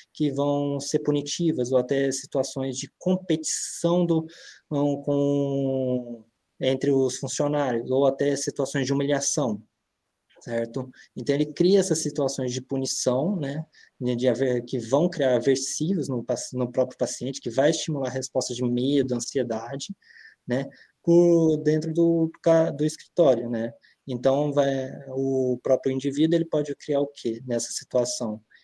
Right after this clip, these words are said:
Ele vai ter um trabalho que o chefe vai ver como bom, né? Ah, ele tá fazendo o serviço, tá fazendo o trabalho dele.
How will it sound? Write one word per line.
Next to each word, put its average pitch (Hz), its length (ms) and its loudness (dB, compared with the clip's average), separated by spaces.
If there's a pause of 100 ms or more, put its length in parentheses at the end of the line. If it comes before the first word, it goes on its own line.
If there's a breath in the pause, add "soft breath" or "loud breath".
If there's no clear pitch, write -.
(120 soft breath)
Ele 131 200 0
vai 131 420 2
ter 156 100 6
um 170 120 2
trabalho 131 440 2
que - 160 -4
o 123 320 2
chefe 135 360 -2
vai 127 160 4
ver 143 180 2
como 135 240 -4
bom, 131 480 4
né? 131 180 0
Ah, 180 240 2
ele 156 160 0
tá 170 140 -6
fazendo 165 400 0
o 170 60 -4
serviço, 160 600 0
tá 135 120 -2
fazendo 156 500 -2
o 170 60 2
trabalho 165 400 0
dele. 151 420 0